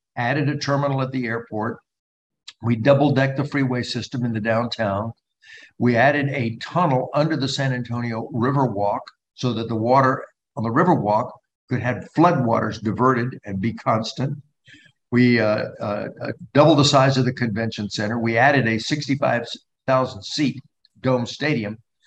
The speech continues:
So a whole host of concrete things that I think have served the city well in the years since. Now, infrastructure is not the whole game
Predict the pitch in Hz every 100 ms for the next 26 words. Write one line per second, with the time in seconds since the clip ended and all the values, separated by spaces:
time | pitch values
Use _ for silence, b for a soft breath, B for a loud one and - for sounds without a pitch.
0 | b b - 151 147 139 107 208 247 -
1 | 196 214 - - _ 127 120 117 - _
2 | - 190 190 170 170 - 170 165 143 123
3 | 123 147 123 104 - 135 117 - _ -
4 | 104 139 117 101 120 107 101 - _ _
5 | - 117 110 110 110 104 - 135 - -
6 | - _ b b b - 135 180 202 185
7 | - 170 160 131 139 156 151 101 - 180
8 | 226 180 117 110 92 92